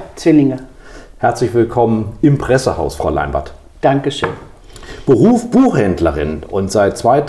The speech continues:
Speaker 2: zweitausendacht Inhaberin
Speaker 1: Mhm.
Speaker 2: der Buchhandlung Doktor Otto F. Vatername in Wiesbaden.
Speaker 1: Ja.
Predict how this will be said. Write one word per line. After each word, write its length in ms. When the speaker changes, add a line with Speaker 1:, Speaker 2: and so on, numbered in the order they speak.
Speaker 2:
zweitausendacht 1000
Inhaberin 640
Speaker 1:
Mhm. 40
Speaker 2:
der 120
Buchhandlung 680
Doktor 340
Otto 460
F. 260
Vatername 680
in 200
Wiesbaden. 560
Speaker 1:
Ja. 120